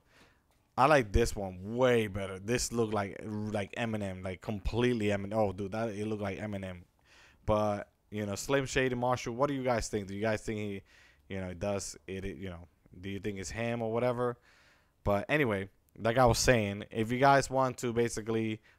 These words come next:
want any skin, make sure to leave a like, subscribe, and turn on that notification. It doesn't even need to be this, just pickaxe if you guys want this pickaxe, 'cause I know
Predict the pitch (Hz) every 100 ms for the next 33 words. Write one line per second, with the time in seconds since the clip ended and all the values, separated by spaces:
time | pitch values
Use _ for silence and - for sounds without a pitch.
0 | - 107 110 110 110 101 - 123 117 113
1 | 90 110 110 - 113 107 - 151 139 131
2 | 123 123 _ - _ - 135 - 123 117
3 | 110 104 _ _ - 104 117 107 104 101
4 | 98 90 - 107 98 98 85 123 160 156
5 | 147 135 123 123 - 107 104 104 101 98
6 | 101 92 - _ _ _ 131 117 120 113
7 | - 98 104 110 104 110 104 98 95 -
8 | 110 101 98 - - 95 104 113 110